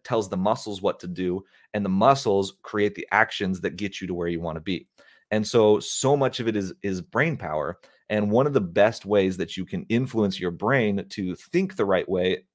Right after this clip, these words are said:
is to be around the right people and to be in the room. And, um, you know, early on, you know, when I was younger, I always thought that, like, there were these elite groups of people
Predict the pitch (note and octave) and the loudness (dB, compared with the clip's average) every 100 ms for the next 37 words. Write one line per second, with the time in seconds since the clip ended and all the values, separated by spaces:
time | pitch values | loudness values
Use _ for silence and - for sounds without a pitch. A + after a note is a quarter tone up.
0 | _ - G2+ F#2+ - F#2+ E2+ - G#2+ F#2 | _ -4 -2 -2 -4 -6 -6 -4 -2 0
1 | E2+ F#2 F#2+ G2 F#2 _ _ C#2+ D#2 G#2 | 0 0 0 -2 -6 _ _ -8 0 0
2 | C3 - F2 F2 E2+ - _ _ _ F2 | 0 -8 -6 -2 -4 -4 _ _ _ -12
3 | F2 E2 F#2 F2+ E2 _ _ _ _ _ | -10 -6 -6 -6 -8 _ _ _ _ _
4 | F#2 F2+ E2+ D#2+ F2+ G1+ - _ _ - | -4 -4 -4 -4 -4 -6 -14 _ _ -20
5 | _ _ G#2 G#2+ G2+ G2+ G#2 G2 F#2+ - | _ _ 0 2 2 2 2 2 0 -2
6 | G#2+ G2+ - C3 D#3+ C3 A2 A2 G#2+ F#2+ | 0 0 2 2 4 4 4 4 2 -4
7 | G2 G2+ F#2+ G2 F#2+ A2+ C#3 G#2+ F#2 G2+ | -2 0 2 2 4 2 4 4 4 4
8 | G#2+ G2 - G2+ - - F#2 F2+ F2 _ | 2 0 4 4 4 -2 0 0 -2 _
9 | _ - G#2 G2+ F#2+ F#2+ F2 G2 F#2 F#2+ | _ -4 -2 0 0 -2 -4 -4 -4 -4
10 | A2 - G2 G#2 G2 - E2 - B2+ C3 | -6 -10 -10 -8 -8 -8 -12 -8 -10 -6
11 | F#2+ E2+ - | -4 -4 -6